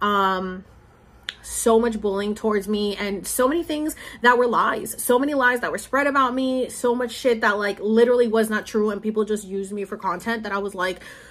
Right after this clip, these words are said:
"I need to say something." Um, you know, "This is my roots. These are my people. I'm from Puerto Rico, and, like, I'm from Puerto Rico. Like, I am Taino, indigenous to the land. Like,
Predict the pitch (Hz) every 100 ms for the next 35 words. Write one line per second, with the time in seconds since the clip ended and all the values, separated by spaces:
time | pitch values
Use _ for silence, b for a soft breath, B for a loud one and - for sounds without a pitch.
0 | B B 240 262 294 294 330 330 349 277
1 | 262 226 208 202 175 208 196 190 220 226
2 | 220 240 262 277 277 269 302 294 226 226
3 | 247 277 269 277 277 277 240 226 247 254
4 | 294 302 277 247 220 214 240 240 226 269
5 | 277 285 330 311 240 214 208 202 214 226
6 | 240 240 B B 247 247 294 302 262 226
7 | 233 269 294 269 254 262 262 254 302 320
8 | 247 226 208